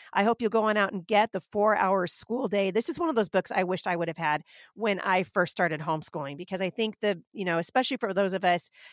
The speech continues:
who never were homeschooled, never thought we would homeschool, you're trying to find sort of a frame of reference. And this is a wonderful frame of reference that's really gonna help you, uh, handle some of the common fears that held us back probably from homeschooling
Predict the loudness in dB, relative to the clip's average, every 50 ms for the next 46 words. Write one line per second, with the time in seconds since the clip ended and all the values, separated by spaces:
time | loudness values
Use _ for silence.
0 | -20 _ -4 -2 -2 -2 -2 -4 -8 -8 -2 0 2 2 2 2 2 2 0 0
1 | 0 -2 -2 -2 -2 0 0 0 0 0 0 0 0 -2 0 _ 4 6 6 4
2 | 2 -2 -4 -4 -4 -4 -4 -4 -2 -4 -4 -4 -2 0 0 0 -2 -2 -6 -16
3 | -20 -14 _ -6 -6 -4 -2 -2 0 0 2 0 0 0 0 -2 -2 -2 -2 -2
4 | -2 -2 0 0 -2 -4 -4 -2 -2 -2 0 0 -2 -2 0 0 0 0 0 -2
5 | -2 -2 -2 -4 -6 -6 -6 -2 -2 -2 -2 -2 -4 0 0 0 0 0 -2 -6
6 | -2 0 0 0 0 0 -2 -2 -2 -2 -2 -2 -4 -6 -6 -6 -4 -4 -4 -6
7 | -6 -8 -8 -6 -4 -4 -4 -2 -2 -6 -6 -6 -6 -6 -8 -8 -4 -2 -2 -2
8 | 0 -2 -4 -4 -4 -2 -2 -2 -2 -4 -8 -8 -6 -6 -8 -8 -8 -6 -6 -6
9 | -6 -6 -10 -14 -20 -20 _ _ 0 0 2 2 0 -2 -2 -2 -2 -2 -2 -4
10 | -4 -4 -4 -4 -4 -4 -4 -6 -8 -12 -10 -6 -2 0 0 2 0 0 -2 -4
11 | -10 -16 -20 -20 _ _ 0 0 0 0 0 0 0 0 0 -2 -4 -2 0 0
12 | 0 -2 -4 -6 -4 -2 -2 -2 -2 -6 -6 -4 -6 -6